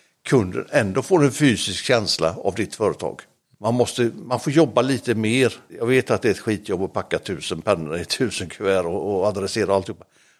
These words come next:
Men man måste göra det jobbet, och man ska naturligtvis ta betalt för det också, va? Och jag tror att slutkunden uppskattar om han bara, "Oj, jag får bara en faktura", och så, ja, sköter de alltihopa. Det, det är, det, alltså, det är inte frågan om att uppfinna något hjul igen, utan det är ganska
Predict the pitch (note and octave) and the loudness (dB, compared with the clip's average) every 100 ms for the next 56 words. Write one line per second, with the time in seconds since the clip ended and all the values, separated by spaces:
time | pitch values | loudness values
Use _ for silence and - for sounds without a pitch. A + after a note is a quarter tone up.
0 | _ - C#3 D3+ C3 A#2+ - A2 C3+ F3+ | _ -18 0 0 0 -4 -2 0 2 4
1 | A#2+ B2 D#3 D#3 D3 F2 E2+ - G2+ G#2+ | 4 2 0 0 0 -2 -8 -10 -8 -6
2 | G2+ - - G#2 G#2+ A2+ F#2 G2 - D#2+ | -8 -12 -8 -2 -2 -2 -4 -8 -10 -20
3 | - G2 C#2+ - G2 F#2+ - - E2 _ | -6 -2 -2 -4 -10 -10 -14 -20 -20 _
4 | _ _ _ _ - _ A#2 A2 C3+ G2+ | _ _ _ _ -20 _ 0 0 2 2
5 | G2 - _ - C#3+ D3 B2 - D3+ E3+ | 0 -4 _ -6 4 6 6 4 6 6
6 | C#3+ G#2 - C#3 - - G2 - C#3 C#3+ | 4 2 -2 -2 0 0 -2 2 2 2
7 | G2 - _ _ A2+ A2 A2 G2+ G2+ F2+ | -2 -18 _ _ -4 0 2 4 4 4
8 | F2+ - _ _ _ - B2 G#2+ - - | 0 -12 _ _ _ 2 4 4 0 -16
9 | - G#2 - G2 F#2+ F2 G#2 F#2 A2+ F2+ | -8 -8 -6 -4 -2 -2 -4 -4 -8 -8
10 | D#2 A2 E2 F#2 G2 - G2 D#2 F#2+ F#2+ | -4 -2 2 4 2 2 -2 -2 -6 -4
11 | F2 - A2+ - G2 - _ _ _ _ | -4 -4 -12 -8 -8 -8 _ _ _ _
12 | _ A#2+ A#2 B2+ A#2+ G#2+ A#2 A2+ A#2+ B2 | _ -8 -8 -4 -2 2 4 2 4 6
13 | A2+ B2+ A2 A#2 A2 G#2 - G#2+ G2 F#2+ | 6 4 4 2 2 -2 0 2 2 2
14 | G2+ G2+ - G2+ F#2 F2 - G#2 F2 D#2 | 2 0 -2 -8 -4 -6 -6 -6 -6 -8
15 | F#2+ G2+ F2 - F#2+ F#2 G2+ F#2+ - | -6 -4 -4 -6 -6 -4 -4 -4 -4